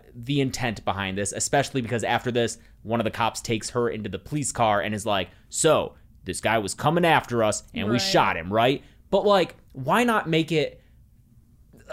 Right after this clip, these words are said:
Speaker 1: I don't wanna say realistic as though th-,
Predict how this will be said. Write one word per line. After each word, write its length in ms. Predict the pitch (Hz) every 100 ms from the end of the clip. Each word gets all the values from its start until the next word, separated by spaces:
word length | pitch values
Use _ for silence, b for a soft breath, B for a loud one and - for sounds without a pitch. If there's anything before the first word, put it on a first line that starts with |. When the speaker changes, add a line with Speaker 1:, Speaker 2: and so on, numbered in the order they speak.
| - - _ -
Speaker 1:
I 100 | 175
don't 160 | 233 214
wanna 140 | 185
say 240 | - 175
realistic 600 | 147 143 147 139 - 139 127
as 140 | 117
though 280 | 131 127 131
th-, 180 | 147